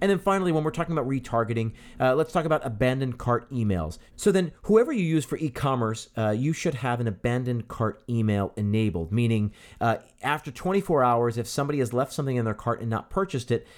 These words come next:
uh, an email automatically generates and sends to them and says, "Hey, you, uh, you forgot this in your cart." And it's a great way to remind people that they were, uh, interested in something, that they were looking at something. So that's number four, how to target and retarget people on your list. And then finally, number five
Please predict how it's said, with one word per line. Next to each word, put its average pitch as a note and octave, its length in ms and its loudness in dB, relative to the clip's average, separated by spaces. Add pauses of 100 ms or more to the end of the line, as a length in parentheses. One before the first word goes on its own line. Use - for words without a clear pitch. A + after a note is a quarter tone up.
(160)
uh, A#2+ 200 2
an C#3 200 -4
email E3+ 380 2
automatically D#3 640 0
generates A2+ 540 0
and A2+ 180 -4
sends C#3 260 -2
to B2 120 0
them G#2+ 140 2
and A2 80 -2
says, B2+ 200 -4 (180)
"Hey, B3+ 200 2
you, D3 380 2
uh, D#3 80 6
you E3+ 160 0
forgot G#3 300 -2
this F#3+ 160 -2
in F#3+ 80 -2
your G3+ 80 -4
cart." - 460 0 (200)
And C#3+ 80 2
it's C#3 120 0
a - 20 -4
great D3 260 2
way C#3 240 2
to C#3 180 -4
remind C#3+ 400 0
people C3 260 -2
that B2+ 140 -2
they A2+ 120 4
were, A#2 300 2
uh, B2 80 0
interested C3 440 -2
in F2+ 60 -2
something, E2+ 280 -4
that G2+ 100 0
they B2+ 80 2
were B2 100 2
looking C#3 300 0
at E2 80 -10
something. - 320 -12 (500)
So G#3 100 2
that's - 200 2
number G3+ 160 2
four, F#2+ 420 -4
how C#3 120 -2
to C3+ 60 -4
target F3 520 0
and C#3 220 -4
retarget G#2+ 600 -2 (360)
people B2 320 2
on G2+ 160 0
your G2 120 2
list. E2 320 -6 (380)
And F#3 80 2
then G3 80 4
finally, G#3+ 380 2
number G3 180 0
five D3+ 500 2